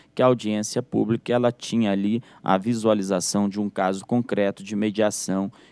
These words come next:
que ora se colocava à disposição do escrutínio da sociedade.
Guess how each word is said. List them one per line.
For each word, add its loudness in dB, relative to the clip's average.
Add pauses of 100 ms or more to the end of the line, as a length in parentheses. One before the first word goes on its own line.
(140)
que 2
ora 4
se -6
colocava 2 (260)
à 0
disposição 0
do 0
escrutínio 2
da 0
sociedade. -6